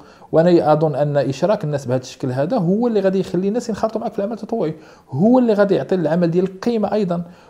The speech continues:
هو اللي غادي يخلي الناس يحبوا العمل التطوعي. لان انا، انا، انا، انا اللي كنظن واللي الدول،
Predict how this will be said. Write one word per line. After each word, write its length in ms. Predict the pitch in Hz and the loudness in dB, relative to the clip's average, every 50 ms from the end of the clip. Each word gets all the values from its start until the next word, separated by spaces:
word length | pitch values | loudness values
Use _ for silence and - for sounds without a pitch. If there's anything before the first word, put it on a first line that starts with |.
| - - | -14 -8
هو 340 | 131 127 165 202 226 247 233 | -2 2 4 4 6 6 6
اللي 140 | 220 208 | 4 4
غادي 300 | 190 202 196 208 202 185 | 4 4 4 4 4 2
يخلي 220 | 170 170 - 196 190 | 2 0 0 0 2
الناس 240 | 190 214 220 220 208 | 2 0 0 0 -2
يحبوا 220 | - - - 185 | -2 -2 -2 0
العمل 140 | 165 170 175 | 0 0 0
التطوعي. 320 | 156 147 143 127 123 127 | 0 -2 -2 -2 0 0
لان 220 | 127 135 160 165 165 | 0 2 2 2 0
انا، 760 | 147 160 165 151 117 - - 95 127 113 95 78 - 127 | 0 0 -2 -2 -4 -4 -6 -8 -10 -8 -10 -8 -4 -4
انا، 360 | 156 151 151 151 143 - - 143 | -2 0 2 0 0 0 0 -2
انا، 260 | 147 147 143 - 151 | -2 -2 -4 -4 -2
انا 120 | 151 156 | 0 2
اللي 160 | 147 147 151 | 2 2 0
كنظن 420 | 147 - 160 160 160 - 269 302 226 170 - - - - - - - - - - - - - - - - - - | 0 -2 -2 -2 0 -2 -2 -4 -4 -10 -12 -16 -20 -20 -20 -20 -20 -20 -20 -20 -20 -20 -20 -20 -20 -12 -2 4
واللي 320 | 147 156 165 165 175 175 | 4 6 6 8 8 8
الدول، 440 | 156 135 127 - 156 165 170 156 139 | 6 6 6 6 6 8 8 6 4